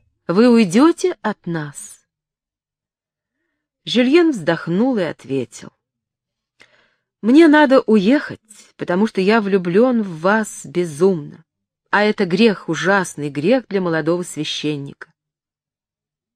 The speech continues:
Госпожа де Реналь вдруг оперлась на его руку так порывисто, что коснулась своей щекой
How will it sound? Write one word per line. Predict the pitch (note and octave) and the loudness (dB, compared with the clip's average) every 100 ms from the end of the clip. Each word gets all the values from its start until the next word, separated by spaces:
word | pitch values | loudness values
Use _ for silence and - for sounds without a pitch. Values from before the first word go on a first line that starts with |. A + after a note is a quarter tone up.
| - | -20
Госпожа | C#3 - C#3+ F3 E3 | -18 -12 -8 -6 -4
де | D#3+ | -4
Реналь | E3 F3+ F#3 | -2 -4 -4
вдруг | D3+ E3 G3 | -6 -6 -6
оперлась | E3+ - E3 E3+ F3 - | -6 -4 -2 -2 -4 -6
на | |
его | D#3+ D#3 E3 | -6 -4 -2
руку | D#3+ G3+ F3 D#3 - _ _ _ _ _ _ | 0 -2 -4 -10 -12 _ _ _ _ _ _
так | F#3 - - | -4 -4 -4
порывисто, | D3+ D3+ F#3+ A#3 E3+ - _ E3 _ _ _ _ _ _ _ _ - | -6 -2 0 -2 -6 -12 _ -20 _ _ _ _ _ _ _ _ -20
что | - E3+ | -10 -4
коснулась | F3+ - G3+ A3 G3 | -4 -2 0 0 -2
своей | - E3+ F3+ F#3+ | -4 -4 0 -2
щекой | F3+ - D#3 - G3 G#3+ F#3+ | -4 -8 -10 0 0 2 -2